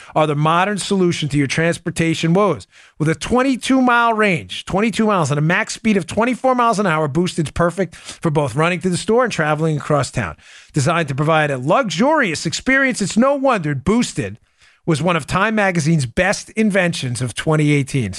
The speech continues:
<laughs> It's pretty cool. My daughter loves it too. With five options to pick from,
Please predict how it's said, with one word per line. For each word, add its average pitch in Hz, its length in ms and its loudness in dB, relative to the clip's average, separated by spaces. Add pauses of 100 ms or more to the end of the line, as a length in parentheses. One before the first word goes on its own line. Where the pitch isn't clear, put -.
(120)
<laughs> - 320 -4 (220)
It's - 40 -20
pretty 117 180 -4
cool. 95 240 -6
My 98 180 -6 (140)
daughter 101 240 -2
loves 82 180 -10
it 85 100 -18
too. 85 120 -12 (360)
With 165 140 -2
five 240 300 2
options 240 380 0
to 190 80 -2
pick 202 200 0
from, 143 280 -4